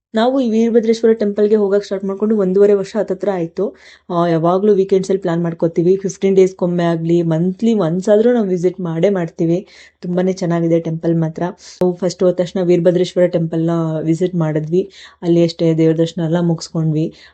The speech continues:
ಹಣ್ಣುಕಾಯಿ ಎಲ್ಲ ಮಾಡಿಸ್ಕೊಂಡ್ಬಿಟ್ಟು ನೆಕ್ಸ್ಟ್ ಬಂದಿದ್ದೇನೆ ನಾವು. ಅಲ್ಲಿ ಭದ್ರಕಾ-, ಭದ್ರಕಾಳಿ ದೇವಸ್ಥಾನ ಕೂಡ ಇದೆ, ಅಲ್ಲೂ ಕೂಡ ದೇವ್ರ ದರ್ಶನ ಮುಗಿಸ್ಕೊಂಡ್ವಿ. ಮತ್ತೆ ವಿಘ್ನೇಶ್ವರ ದೇವಸ್ಥಾನ ಇದೆ, ಅಲ್ಲೇನೆ ಇದೆ, ಎಲ್ಲ ಸುತ್ತಲೂ ಅಲ್ಲಿ ದೇವಸ್ಥಾನದ ಒಳಗಡೆನೆ ಇದೆ.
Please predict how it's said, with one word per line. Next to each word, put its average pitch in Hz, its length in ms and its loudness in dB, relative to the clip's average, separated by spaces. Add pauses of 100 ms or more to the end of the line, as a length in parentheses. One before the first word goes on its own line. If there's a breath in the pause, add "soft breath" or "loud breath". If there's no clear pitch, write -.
ಹಣ್ಣುಕಾಯಿ 170 320 0
ಎಲ್ಲ 160 140 2
ಮಾಡಿಸ್ಕೊಂಡ್ಬಿಟ್ಟು 165 840 0 (320 loud breath)
ನೆಕ್ಸ್ಟ್ 175 320 -4
ಬಂದಿದ್ದೇನೆ 170 500 2
ನಾವು. 170 140 0
ಅಲ್ಲಿ 208 140 2
ಭದ್ರಕಾ-, 170 560 -2
ಭದ್ರಕಾಳಿ 180 540 0
ದೇವಸ್ಥಾನ 165 420 -2
ಕೂಡ 165 200 -6
ಇದೆ, 185 580 -2 (260)
ಅಲ್ಲೂ 185 260 2
ಕೂಡ 180 180 0 (720)
ದೇವ್ರ 160 220 2
ದರ್ಶನ 165 200 -8
ಮುಗಿಸ್ಕೊಂಡ್ವಿ. 160 720 -4 (320 loud breath)
ಮತ್ತೆ 175 260 0
ವಿಘ್ನೇಶ್ವರ 175 520 2
ದೇವಸ್ಥಾನ 165 400 2
ಇದೆ, 156 320 -4
ಅಲ್ಲೇನೆ 185 480 2
ಇದೆ, 156 140 -2
ಎಲ್ಲ 160 400 0
ಸುತ್ತಲೂ 226 640 -2
ಅಲ್ಲಿ 170 240 2
ದೇವಸ್ಥಾನದ 185 320 0
ಒಳಗಡೆನೆ 190 460 2
ಇದೆ. 170 540 -6